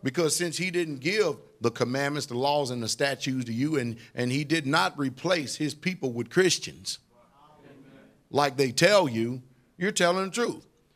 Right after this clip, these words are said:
Now, I'm gonna tell you what they've done. What they did is, is, is, is Christianity hijacked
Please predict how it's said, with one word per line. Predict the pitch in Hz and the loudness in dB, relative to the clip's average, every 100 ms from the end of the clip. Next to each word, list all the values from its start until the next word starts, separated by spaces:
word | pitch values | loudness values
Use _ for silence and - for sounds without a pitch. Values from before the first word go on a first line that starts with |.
| _ _ | _ _
Now, | - 156 | 0 2
I'm | |
gonna | 240 | 2
tell | 214 208 | 2 2
you | 185 | 4
what | 175 170 | 0 2
they've | 139 113 | 0 0
done. | 165 131 | -2 0
What | 135 190 | -2 -2
they | 185 | -2
did | 135 190 208 | 0 0 0
is, | 117 120 135 | 0 -2 -2
is, | 127 110 - - - | -4 -6 -10 -20 -2
is, | 139 127 - | 2 2 2
is | 151 - | -2 -2
Christianity | - 208 - 160 170 180 135 110 113 - _ _ | 0 0 0 0 2 2 0 -4 -8 -12 _ _
hijacked | - 165 170 123 135 127 127 - | 0 4 4 4 0 0 -2 -12